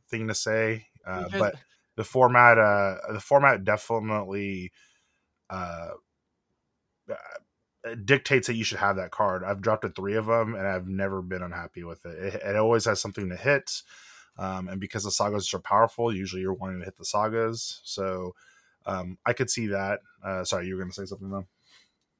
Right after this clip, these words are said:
Speaker 2: I was like, everyone's just so excited to be able to main deck Disenchants. <laughs>
Speaker 1: Yeah, I mean, it's, it's, it's kind of a cool, that's, I mean, that's why it, it kinda pisses me <laughs> off, like, how bad I'm doing, because I've really enjoyed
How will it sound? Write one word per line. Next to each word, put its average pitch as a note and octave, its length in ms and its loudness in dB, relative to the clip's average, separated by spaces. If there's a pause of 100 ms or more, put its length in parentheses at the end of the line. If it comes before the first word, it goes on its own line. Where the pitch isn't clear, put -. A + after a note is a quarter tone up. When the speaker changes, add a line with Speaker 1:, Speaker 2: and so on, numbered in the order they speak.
(180)
Speaker 2:
I - 40 -8
was D3+ 80 -6
like, E3+ 160 -4
everyone's F#3 300 -2
just F3+ 120 -4
so F#3 140 -4
excited E3+ 340 -6
to D#3+ 60 -10
be D3+ 140 -6
able D#3 160 -8
to D3 40 -10
main C#3 260 -10
deck C#3 220 -6
Disenchants. B2 680 -6 (200)
<laughs> F#3 100 -2 (400)
Speaker 1:
Yeah, D3+ 220 10
I A#2+ 60 2
mean, C3+ 240 4
it's, B2 320 0
it's, - 800 -4
it's A#2+ 160 -8
kind C3+ 180 4
of A#2+ 80 2
a A#2 60 0
cool, A#2+ 380 0
that's, C#3 200 0
I D3+ 40 -4
mean, D3 580 -4 (200)
that's - 160 -8
why D#3 220 10
it, A2+ 260 0
it A2+ 160 -6 (580)
kinda C3 200 2
pisses A#2+ 340 -2
me B2+ 100 0
<laughs> - 60 0
off, C3+ 300 12
like, G#2+ 200 4
how A2 200 8
bad G2+ 320 0
I'm A#2+ 140 2
doing, B2+ 260 2
because G#2+ 260 -2
I've F#2 140 -6
really G#2+ 340 4
enjoyed F#2+ 640 0